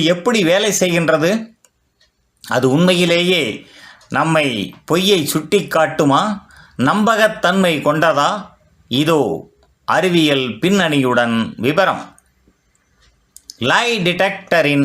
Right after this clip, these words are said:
அடிப்படை கோட்பாடு. லை டிடெக்டர் என்பது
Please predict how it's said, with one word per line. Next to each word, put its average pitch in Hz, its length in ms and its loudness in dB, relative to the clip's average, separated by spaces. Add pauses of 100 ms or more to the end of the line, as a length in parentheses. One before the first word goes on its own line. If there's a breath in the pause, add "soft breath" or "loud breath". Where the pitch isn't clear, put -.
அடிப்படை 151 600 -2 (160)
கோட்பாடு. 135 580 -2 (800 soft breath)
லை 185 220 0 (160)
டிடெக்டர் 208 600 0
என்பது 160 440 0